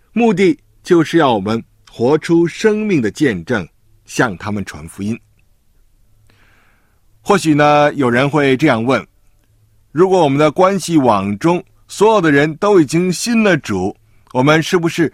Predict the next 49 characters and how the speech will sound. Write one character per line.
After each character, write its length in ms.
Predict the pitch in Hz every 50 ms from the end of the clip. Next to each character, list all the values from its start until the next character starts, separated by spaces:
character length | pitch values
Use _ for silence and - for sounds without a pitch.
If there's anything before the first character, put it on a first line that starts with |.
| _ _ _
就 160 | - 170 156
不 200 | - - 156 190
用 180 | 208 196 170 143
再 160 | 175 156 139
传 320 | 123 - 101 90 101 113
福 140 | - - 170
音 120 | 202 214
了 80 | 196 175
呢？ 200 | 147 139 135 - _ _ _ _ _ _ _ _ _ _ _ _ _ _ _ _
当 180 | - - 120 117
然 220 | 113 101 85 92
不 180 | 90 - 95 98
是 240 | 92 - - 113 98
的， 160 | 85 80 - _ _ _ _ _ _ - - _ _
向 280 | - - 214 196 190 -
陌 320 | - 208 226 220 208 185
生 300 | 165 - 208 214 220 220
人 260 | 196 160 143 151 160 151
传 300 | - - 107 110 131 127
福 100 | - 147
音 160 | 160 165 - - _ _ _
也 280 | - 107 101 98 92
是 180 | 90 - 143 135
我 120 | 110 85
们 100 | 76 82
的 140 | 90 104 101
责 260 | - - - 78 87
任。 160 | 110 127 120 - - _ _ _ _ _ _ _ _ _ _ _
况 240 | _ - - 151 139
且 240 | - - 113 110 - - _ _ - - - _ -
我 100 | 117 120
们 140 | 135 147
应 160 | 147 147 151 143
当 240 | 147 139 147 147
常 420 | 139 - 107 110 120 147 170 180 165
常 320 | - 127 117 113 127 - - _ _ _ _ _ _ _ _ _ _
这 140 | - 135 127
个 260 | 110 110 107 104 - _ _ _ _ _ _ _ _ _ _
把 160 | - 117 135
我 140 | 156 156 127
们 140 | 110 113 120
的 100 | 139 135
关 320 | - 180 196 196 208 196
系 160 | - - 156
网 160 | 123 101 80 - -
啊 200 | 90 95 92 - _ _ _
来 160 | 85 90 101 -
扩 280 | - - 190 160 113
展。 340 | 92 - - - - -